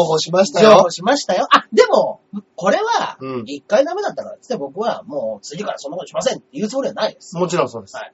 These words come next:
Speaker 1: もちろんそうです。
Speaker 2: ね、言ったってもう今回は、
Speaker 1: うん。
Speaker 2: ね、他の人から買っちゃったとか。
Speaker 1: あー、そうですね。
Speaker 2: もうすでにチケットあるんだよねっていう方もいらっしゃるかもしれないんで。
Speaker 1: そうですね。
Speaker 2: そうですね。そうです。
Speaker 1: はい。
Speaker 2: はい。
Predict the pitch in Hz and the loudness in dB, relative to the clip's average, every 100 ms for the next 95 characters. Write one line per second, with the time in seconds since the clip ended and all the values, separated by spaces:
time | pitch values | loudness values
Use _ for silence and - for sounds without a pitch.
0 | _ 131 151 160 165 117 110 - - _ | _ -6 -4 -2 -4 -6 -10 -14 -20 _
1 | _ _ _ 190 214 247 - 403 214 208 | _ _ _ -8 -6 -6 -6 -8 -4 -4
2 | - 508 - 151 226 165 - 127 101 _ | 0 0 0 -6 -4 -6 -4 -8 -10 _
3 | - _ _ _ _ 285 - - - - | -20 _ _ _ _ -2 -2 -2 -6 -6
4 | - 330 359 240 - - - 240 240 269 | -8 -6 -2 -4 -6 -16 -10 -8 -4 -4
5 | - _ _ - 151 170 170 160 120 139 | -4 _ _ -4 0 0 0 -2 0 0
6 | 143 - 208 190 - 285 208 - 277 233 | 0 -2 -6 -6 -4 -6 -6 -6 -6 -4
7 | 294 415 392 339 302 370 427 - 175 147 | 0 0 0 2 2 2 -4 -8 -8 -8
8 | 117 _ _ _ _ - 233 - 311 440 | -10 _ _ _ _ -2 -2 -2 -4 -4
9 | - 220 - 214 214 - 147 127 113 135 | -6 -12 -14 -18 -18 -8 -4 -4 -2 -4
10 | 135 - _ _ _ - 139 101 - 277 | -4 -6 _ _ _ -12 -12 -12 -12 -12
11 | - _ _ _ _ _ - - - _ | -12 _ _ _ _ _ -14 -14 -16 _
12 | _ 135 120 - _ - | _ -6 -6 -8 _ -16